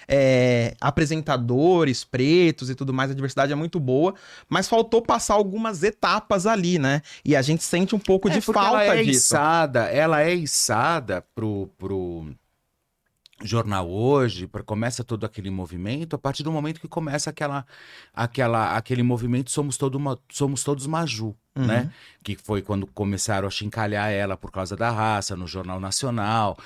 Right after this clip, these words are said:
Speaker 2: como a garota do tempo, enfim, daí foram lá e puxaram. William Bonner fez movimento, todo mundo fez movimento pra ela.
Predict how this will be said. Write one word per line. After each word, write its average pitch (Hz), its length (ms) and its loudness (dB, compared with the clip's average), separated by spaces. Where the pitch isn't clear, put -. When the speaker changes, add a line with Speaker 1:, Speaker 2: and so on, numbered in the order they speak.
Speaker 2:
como 101 180 -2
a 98 40 2
garota 98 400 -2
do 156 140 -4
tempo, 113 560 0
enfim, 117 360 -2
daí 117 220 0
foram 127 320 -2
lá 110 160 0
e 120 40 -4
puxaram. 101 580 -2
William 104 240 0
Bonner 107 280 0
fez 101 220 -6
movimento, 113 640 -2
todo 202 200 -8
mundo 160 200 -8
fez 110 200 -6
movimento 95 460 -6
pra 95 160 -4
ela. - 180 -8